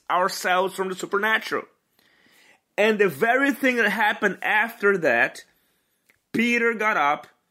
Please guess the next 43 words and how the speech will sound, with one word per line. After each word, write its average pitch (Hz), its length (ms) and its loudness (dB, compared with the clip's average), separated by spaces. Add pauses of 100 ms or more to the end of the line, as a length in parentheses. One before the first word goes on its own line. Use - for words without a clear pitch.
(400)
and 165 160 -4
he 175 100 -2
went 180 220 0
to 156 100 -6
explain 196 840 0
what 165 200 -2
happened, 151 760 -2 (960)
talking 185 340 2
from 202 160 -4
the 185 80 4
book 175 240 0
of 151 180 -6
Joel, 160 640 0 (460)
chapter 185 420 -2
two, 147 480 0 (1120)
and 156 220 0
he 165 160 2
explained 196 560 -2
about 160 280 -2
the 151 100 0
outpouring 185 600 0
of 170 60 -4
the 165 100 2
Spirit 170 460 -2
upon 160 200 -4
all 151 140 2
flesh. 180 560 -4 (460)
And 170 160 0
the 185 80 2
result 196 580 0
of 180 200 -4
that 147 340 -2
was 156 260 -2
that 156 220 0
three 220 240 0
thousand 190 580 -2
people 170 360 0
got 147 300 0
saved 160 460 0
on 156 120 -2
that 139 160 -2
very 139 400 2
day. 135 360 0